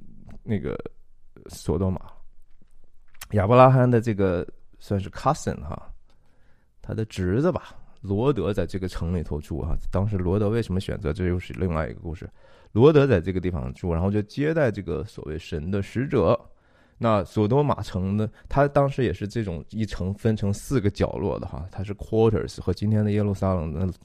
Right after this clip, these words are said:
古城是一样的。然后四处，而且圣经写的是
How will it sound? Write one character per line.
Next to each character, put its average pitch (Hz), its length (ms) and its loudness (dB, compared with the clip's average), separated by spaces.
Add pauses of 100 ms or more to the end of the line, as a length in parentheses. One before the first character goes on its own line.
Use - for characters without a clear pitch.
(160)
古 - 160 -6
城 80 200 -6
是 87 140 -6
一 73 120 -6
样 110 180 -4
的。 - 80 -12 (800)
然 104 140 2
后 131 220 0 (600)
四 254 460 6
处， - 440 2
而 156 120 8
且 156 140 6
圣 - 500 0
经 165 140 4
写 101 160 2
的 104 80 -2
是 110 180 0